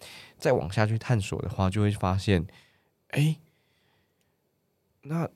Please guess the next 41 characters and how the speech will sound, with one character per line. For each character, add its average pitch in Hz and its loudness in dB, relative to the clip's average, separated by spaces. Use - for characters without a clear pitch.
那， 156 -6
那 170 -2
什 160 -2
么 95 4
时 101 0
机 120 4
点， - -6
然 87 -2
后 107 -2
我 123 4
们 98 4
会 123 4
意 143 0
识 117 0
到 98 2
说， 92 2
我 - -4
们 92 2
必 143 2
须 117 -2
要 104 4
持 - -4
续 - -2
的 85 -2
学 78 -6
习， - -8
就 123 -4
是， 135 -2
是 156 -8
在 87 -4
哪 87 0
一 90 0
个， 95 -2
哪 98 2
一 107 2
个 110 2
moment， 98 4
让 110 -2
你 92 0
说 104 -2
，“啊， 143 -4